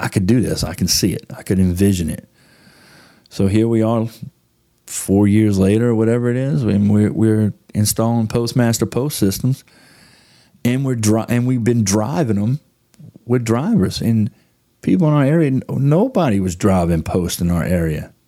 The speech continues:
back then. Now, I see TikToks and everything of people all in, all in my region. They're driving post.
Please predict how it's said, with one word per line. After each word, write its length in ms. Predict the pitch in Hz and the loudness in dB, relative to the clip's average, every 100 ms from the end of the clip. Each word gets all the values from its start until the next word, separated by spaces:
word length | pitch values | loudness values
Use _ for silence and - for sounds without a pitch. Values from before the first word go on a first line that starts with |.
| _ _ _ _ _ _ _ | _ _ _ _ _ _ _
back 280 | - 87 98 | -4 -2 -2
then. 340 | 87 82 - - _ _ _ _ _ _ _ _ _ _ - | -2 -2 -4 -10 _ _ _ _ _ _ _ _ _ _ -2
Now, 540 | 101 147 156 135 131 - _ _ - | 0 2 0 -2 -4 -10 _ _ -10
I 80 | 87 | -4
see 220 | - 104 | 0 0
TikToks 640 | - - - - 123 123 | 0 -4 -2 -4 -2 -2
and 100 | 123 | 0
everything 380 | 123 127 139 139 | 0 0 2 2
of 100 | 107 | 2
people 280 | - 123 101 | 0 -2 -2
all 380 | - 95 113 120 | -2 0 2 0
in, 220 | 117 107 | 0 -2
all 300 | - 127 143 | -2 -2 0
in 100 | 143 | 0
my 100 | 120 | 0
region. 480 | 98 95 90 78 71 | 0 -2 -2 -2 -2
They're 140 | 95 | 0
driving 520 | 92 98 101 107 104 92 | 0 0 0 0 0 0
post. 500 | - 87 - - | 0 -2 -6 -12